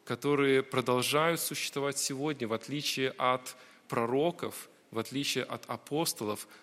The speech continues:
нужды в которых нету сегодня. Евангелисты сегодня есть. Они продолжают своё служение, своё существование. То есть это дар, который сегодня существует.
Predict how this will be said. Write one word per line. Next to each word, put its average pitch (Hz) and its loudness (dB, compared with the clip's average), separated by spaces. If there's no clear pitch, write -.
нужды 120 0
в 143 -4
которых 117 -6
нету 135 -4
сегодня. - -10
Евангелисты 123 -4
сегодня 120 -4
есть. 117 -6
Они 110 -2
продолжают 113 -4
своё 113 -6
служение, 120 -6
своё 107 -8
существование. - -8
То - -10
есть - -8
это 110 -6
дар, 110 -4
который 107 -10
сегодня - -10
существует. - -12